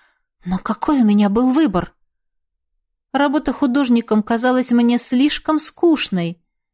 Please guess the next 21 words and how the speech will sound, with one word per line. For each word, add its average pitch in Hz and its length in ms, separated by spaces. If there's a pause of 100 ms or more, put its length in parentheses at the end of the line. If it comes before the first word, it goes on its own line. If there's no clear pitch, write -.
(120)
К - 100
тому 214 320
же 208 100
я 208 160
пошла 220 400
в 202 80
отца 247 400
и 196 180
с 175 80
детства 277 440
обожала 262 500
математику. 220 960 (580)
Моей 285 440
любимой 240 520
игрушкой 233 460
был 226 240
не 226 220
мольберт, 214 680 (340)
а 277 120
программируемый 226 1080
конструктор. 208 880